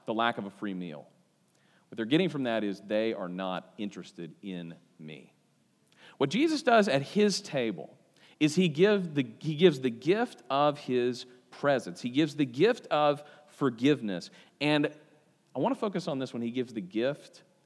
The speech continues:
of peace. If you've got your Bible open, look at the very last line of this story. This is in chapter seven, verse fifty.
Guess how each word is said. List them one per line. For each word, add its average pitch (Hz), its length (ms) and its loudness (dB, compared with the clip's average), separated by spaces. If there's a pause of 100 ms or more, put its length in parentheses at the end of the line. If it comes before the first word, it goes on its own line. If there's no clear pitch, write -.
(120)
of - 200 -18
peace. - 560 -12 (400)
If 139 100 -2
you've 254 100 4
got 285 160 6
your 196 80 2
Bible 151 320 6
open, 131 200 2
look 220 140 0
at 185 80 -2
the 139 80 2
very 156 240 2
last 127 500 0
line 95 560 -2 (220)
of 101 120 -6
this 110 140 0
story. 98 320 -2
This 123 140 -4
is 170 140 -4
in 151 100 0
chapter 139 260 0
seven, 123 360 -2
verse 110 200 -4
fifty. - 440 -8